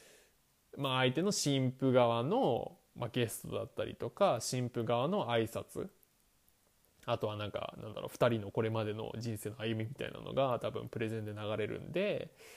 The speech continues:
それで見たりとか、まあ、そういうところでやんだろうなっていうのはね、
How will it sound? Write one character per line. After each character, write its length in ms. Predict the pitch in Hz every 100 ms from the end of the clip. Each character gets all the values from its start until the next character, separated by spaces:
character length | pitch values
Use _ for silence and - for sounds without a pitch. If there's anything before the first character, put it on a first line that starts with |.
| - -
そ 120 | 127
れ 120 | 110
で 80 | 104
見 140 | 101
た 100 | -
り 140 | - -
と 80 | -
か、 560 | - 208 240 151 147 - _ _ _ _ _ _
ま 60 | 127
あ、 20 |
そ 220 | - 151
う 60 | 196
い 60 |
う 60 | 208
と 120 | 226
こ 120 | 254
ろ 120 | 277 156
で 180 | 110 -
や 60 |
ん 60 | -
だ 100 | -
ろ 120 | -
う 20 |
な 160 | - 160
っ 40 |
て 180 | - -
い 60 | -
う 60 |
の 80 | -
は 80 | -
ね、 360 | 151 156 160